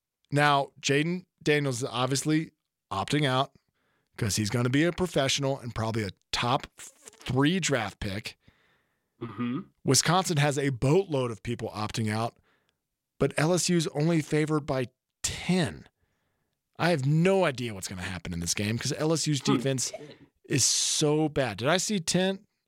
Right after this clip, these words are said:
Speaker 1: I said ten.
Speaker 2: No, you're right. You're right. Yeah, ten's right. Yeah,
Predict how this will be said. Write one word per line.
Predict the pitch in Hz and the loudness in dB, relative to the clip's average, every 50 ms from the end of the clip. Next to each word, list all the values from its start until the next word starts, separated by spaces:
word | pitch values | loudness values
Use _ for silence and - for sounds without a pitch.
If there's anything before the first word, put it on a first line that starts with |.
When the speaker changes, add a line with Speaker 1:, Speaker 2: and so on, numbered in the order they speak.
| _ _ | _ _
Speaker 1:
I | 147 143 | -2 0
said | - - 208 175 117 | 2 4 2 2 2
ten. | - - 123 | 0 0 2
Speaker 2:
No, | 185 | 4
you're | 196 214 190 | 6 6 6
right. | 165 165 165 | 6 4 4
You're | 180 170 | 4 4
right. | 151 151 151 - | 2 2 -2 -2
Yeah, | 156 160 147 127 | -2 0 0 0
ten's | 117 - 151 151 139 123 | 0 -2 -2 -2 -2 -4
right. | 113 117 113 - | -6 -8 -8 -8
Yeah, | 135 135 127 117 | -8 -8 -8 -10